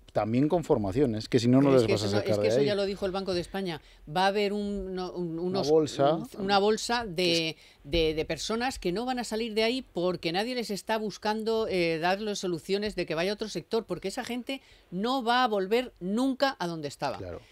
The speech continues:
Speaker 2: Y entonces, si no
Speaker 1: Claro.
Speaker 2: va a volver nunca a
Speaker 1: Claro.
Speaker 2: donde estaba, pues se va a quedar en un limbo.
Speaker 1: Entonces, el, es el momento.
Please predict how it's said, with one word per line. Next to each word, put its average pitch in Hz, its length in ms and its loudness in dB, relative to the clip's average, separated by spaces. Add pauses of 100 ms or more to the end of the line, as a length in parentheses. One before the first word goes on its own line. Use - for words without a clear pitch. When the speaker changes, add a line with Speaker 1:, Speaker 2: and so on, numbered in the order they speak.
(100)
Speaker 2:
Y - 80 -8
entonces, 170 340 -2
si - 80 -6
no 143 100 -2
Speaker 1:
Claro. 151 40 -2
Speaker 2:
va 175 60 2
a 175 40 2
volver 180 340 2
nunca 208 320 0
a 143 40 6
Speaker 1:
Claro. 143 100 2
Speaker 2:
donde 135 160 -4
estaba, 220 520 2
pues 143 200 -4
se 170 140 -6
va 151 100 -2
a 147 40 -4
quedar 175 240 -2
en 208 120 -4
un 233 160 -4
limbo. 262 440 -2
Speaker 1:
Entonces, 120 440 -6
el, 123 240 -2
es 147 180 0
el 202 100 6
momento. 127 520 0